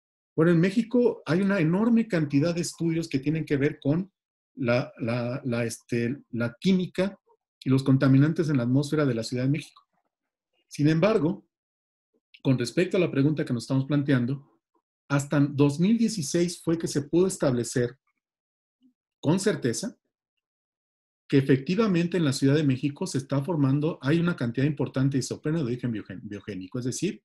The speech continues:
que las plantas que hay, árboles, arbustos, palmeras, todo lo que se nos ha ocurrido sembrar en la Ciudad de México, sí están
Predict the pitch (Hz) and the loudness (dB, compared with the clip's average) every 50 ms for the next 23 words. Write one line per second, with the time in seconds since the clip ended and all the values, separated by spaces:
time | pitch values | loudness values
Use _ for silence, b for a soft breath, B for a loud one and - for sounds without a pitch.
0 | _ _ _ _ _ _ _ _ _ - 123 117 117 117 - - - 151 165 202 | _ _ _ _ _ _ _ _ _ -4 -2 -2 -2 -4 -6 -4 -2 0 0 0
1 | 208 208 226 208 - - - - 139 120 120 127 131 139 135 - - 131 131 147 | 0 -2 -4 -4 -6 -8 -6 -4 -2 0 0 0 0 0 -2 -4 -4 -2 -2 0
2 | 151 135 131 113 101 - 107 104 104 113 131 151 151 - - 107 - - - 104 | 0 0 0 -2 -2 -6 -10 -8 -4 -2 0 0 -2 -2 -6 -10 -10 -10 -8 -4
3 | 107 123 135 151 143 113 - - _ 156 170 190 185 165 - 120 - 123 113 110 | -2 0 2 2 0 -2 -4 -6 _ 0 0 0 0 -2 -4 -4 -4 -4 -6 -4
4 | - 156 151 - 147 131 123 147 147 139 131 - 101 107 127 139 143 143 139 - | -4 -6 -4 -2 -2 0 0 0 0 -2 -2 -4 -6 -4 -2 -2 -2 -2 -4 -8
5 | _ _ _ _ _ _ _ 110 117 143 165 - 156 147 156 151 143 135 139 139 | _ _ _ _ _ _ _ -4 -2 -2 -2 0 0 2 2 2 2 2 0 0
6 | 139 139 143 175 214 226 - _ _ _ _ _ _ - - - 180 196 190 - | -2 -4 -4 -6 -8 -8 -10 _ _ _ _ _ _ -8 -4 0 0 0 0 -2
7 | - 175 175 190 208 208 - | -2 -2 -2 -2 -2 -4 -8